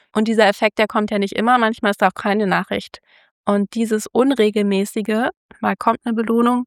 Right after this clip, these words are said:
mal nicht, nennen wir intermittierende Verstärkung und das ist unheimlich intensiv. Einfach weil wir nie wissen, wann etwas kommt, nutzt sich dieser Effekt sch-, schwer ab.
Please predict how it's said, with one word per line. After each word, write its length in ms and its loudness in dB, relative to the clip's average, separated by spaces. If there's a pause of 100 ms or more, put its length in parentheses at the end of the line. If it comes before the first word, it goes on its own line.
mal 220 2
nicht, 260 -2 (400)
nennen 220 2
wir 120 2
intermittierende 680 0
Verstärkung 680 0
und 100 -2
das 120 -4
ist 160 -10 (120)
unheimlich 800 0 (520)
intensiv. 680 -2 (360)
Einfach 480 0
weil 440 2 (180)
wir 180 2
nie 300 2
wissen, 320 2
wann 180 2
etwas 380 -4
kommt, 420 -2 (460)
nutzt 380 -4
sich 180 -2
dieser 280 -2
Effekt 400 -2
sch-, 100 -8 (120)
schwer 400 0
ab. 220 -2